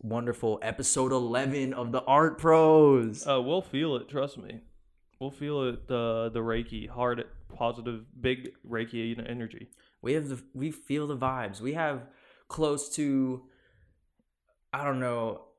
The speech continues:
Speaker 1: almost a hundred weekly listeners at this point, I think, maybe.
Speaker 2: Really?
Speaker 1: I don't know.
Speaker 2: Oh, shit.
Speaker 1: We have sixty-five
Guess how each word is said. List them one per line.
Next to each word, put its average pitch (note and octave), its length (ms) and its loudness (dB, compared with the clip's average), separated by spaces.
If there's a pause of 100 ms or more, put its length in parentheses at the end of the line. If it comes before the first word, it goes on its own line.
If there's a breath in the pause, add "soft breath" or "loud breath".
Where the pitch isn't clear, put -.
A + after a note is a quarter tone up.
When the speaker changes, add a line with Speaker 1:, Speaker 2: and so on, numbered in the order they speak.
(220)
Speaker 1:
almost D3 340 -4
a C3 60 0
hundred C3 680 -2
weekly C3+ 340 -2
listeners A#2+ 640 -2
at F#2+ 80 -8
this F2+ 160 -8
point, D2 420 -12 (320)
I A2 80 -6
think, E2 360 -14 (260)
maybe. G2+ 280 -8
Speaker 2:
Really? A2+ 300 -2 (460)
Speaker 1:
I - 80 -2
don't G2 120 -8
know. F#2 300 -14 (100)
Speaker 2:
Oh, D#3 140 -6
shit. - 420 -12 (140)
Speaker 1:
We B2 120 0
have C#3 100 -2
sixty-five C3 720 -2